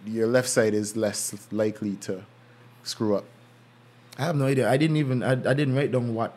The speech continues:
Speaker 2: what, what he saw, but I guess so.
Speaker 1: Yeah.
Speaker 2: I guess so. So, guys, man, t-, so talk to us. So, like, how long, how long have you been in photography, man? I think, I know for sure you've been in it longer than I have. So,
Speaker 1: Wow.
Speaker 2: I mean
Speaker 1: Um, been in photography.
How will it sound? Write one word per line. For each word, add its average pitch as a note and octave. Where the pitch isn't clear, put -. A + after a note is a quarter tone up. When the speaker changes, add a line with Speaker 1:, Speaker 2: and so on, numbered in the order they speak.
Speaker 2:
what, A2
what A2+
he B2
saw, B2
but A#2
I E3
guess E3+
so. D3+
Speaker 1:
Yeah. D#3+
Speaker 2:
I A#2
guess C#3+
so. C3
So, B3+
guys, B3
man, F3+
t-, A3+
so A3+
talk B3
to B3
us. -
So, G#3+
like, G#3+
how C4+
long, A#3+
how A#3
long A#3+
have G3+
you G3
been F3
in D3+
photography, B2
man? A2+
I C3+
think, C3
I D3+
know F3+
for F#3
sure E3
you've D3
been C3
in B2+
it A#2
longer A#2+
than A#2
I A#2
have. A#2
So, -
Speaker 1:
Wow. F2+
Speaker 2:
I A2+
mean A2
Speaker 1:
Um, G#2+
been A#2+
in B2
photography. F#2